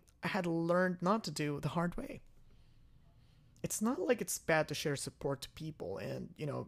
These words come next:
be available to them when they need you, especially with your partners. In a relationship,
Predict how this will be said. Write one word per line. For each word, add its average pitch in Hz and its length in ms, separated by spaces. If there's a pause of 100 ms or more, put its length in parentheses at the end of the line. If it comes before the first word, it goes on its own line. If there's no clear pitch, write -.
be 151 140
available 147 480
to 135 80
them 135 240
when 131 100
they 135 120
need 151 280
you, 127 240 (680)
especially 240 600
with 220 140
your 190 140
partners. - 920 (520)
In 196 100
a 196 60
relationship, 180 760